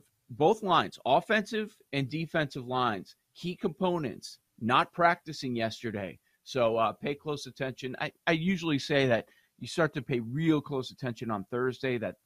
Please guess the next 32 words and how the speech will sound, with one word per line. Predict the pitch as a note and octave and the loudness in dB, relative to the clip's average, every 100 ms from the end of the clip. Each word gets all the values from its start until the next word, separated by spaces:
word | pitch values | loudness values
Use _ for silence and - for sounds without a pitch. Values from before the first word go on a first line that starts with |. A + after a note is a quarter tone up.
| _ | _
the, | A#2+ - _ | -14 -14 _
this | A#2+ - | -14 -6
Wednesday | A#2 C#3 B2+ C3+ B2+ | -2 -2 -2 -2 -2
has | G#2+ | -2
been | - A2 | -6 -8
a | |
rest | D#2+ E2 A#2+ - - | -6 -6 -6 -6 -6
for | C3+ | -2
a | B2+ | 2
lot | C3 | 2
of | C3 | 2
players | - C#3 B2+ | -4 -6 -6
throughout | - C3+ C3 | -2 -2 0
the | A#2+ | -2
league. | B2+ B2+ - _ _ - | 0 0 -4 _ _ -2
A | |
lot | A#2+ B2+ | 2 2
of | A#2+ | 0
your, | A#2+ A#2 | -2 2
uh, | A2 G#2+ | 2 2
top | - B2+ - | 0 0 0
players, | C3+ C3 C3 B2 | -2 0 -2 -4
that's | G#2 | -16
kind | - A#2+ | -6 -4
of | G#2 | -4
the | G#2+ | -6
agreement | G2 G#2 A#2+ C3 | -6 -6 -6 -4
that's | A#2 G#2 | -6 -8
going | A#2+ A2 G2+ | -6 -4 -2
on | G#2+ | -4
right | B2 C3+ | -4 -8
now. | - C#3+ C#3 | -4 -2 -2